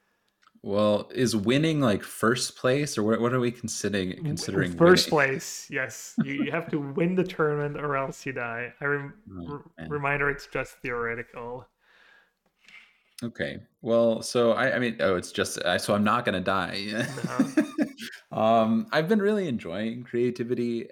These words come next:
Speaker 1: and realistically, like, that's, I, I think I'll probably play the challenge this week, and I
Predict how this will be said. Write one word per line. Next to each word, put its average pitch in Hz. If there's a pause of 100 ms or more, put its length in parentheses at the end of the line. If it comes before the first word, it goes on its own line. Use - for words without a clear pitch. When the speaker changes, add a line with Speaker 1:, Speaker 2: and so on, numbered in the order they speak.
Speaker 1:
and 87 (220)
realistically, 98
like, 90
that's, - (260)
I, 67
I 90
think 92
I'll 80
probably 82
play 78
the 85
challenge 85
this 87
week, 85
and -
I -